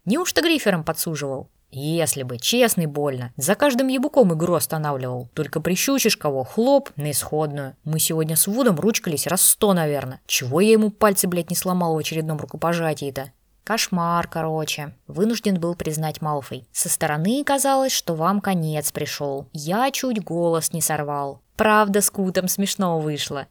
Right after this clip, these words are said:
Хикс снич поймал, Джордан результат объявил, Маркус Вуда пнул, от радости, видать. И только тут до кута дошло, что пора бы спускаться. Так и порхал в горних высях всю игру,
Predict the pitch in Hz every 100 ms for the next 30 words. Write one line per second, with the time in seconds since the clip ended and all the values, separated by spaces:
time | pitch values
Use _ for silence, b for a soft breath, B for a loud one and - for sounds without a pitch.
0 | _ - 247 - - 196 180 - - 165
1 | 160 226 302 302 226 180 180 165 160 160
2 | 170 165 160 143 135 156 165 214 294 311
3 | - 254 - 185 - 156 160 190 233 262
4 | 277 302 214 226 226 214 - 214 214 214
5 | 214 - - 247 262 233 220 247 269 220
6 | 208 190 185 185 190 - 165 151 - 156
7 | 156 147 147 151 - - - 135 131 -
8 | - _ 311 339 330 - - 202 185 180
9 | 170 170 175 165 170 170 165 160 - 165
10 | 160 156 143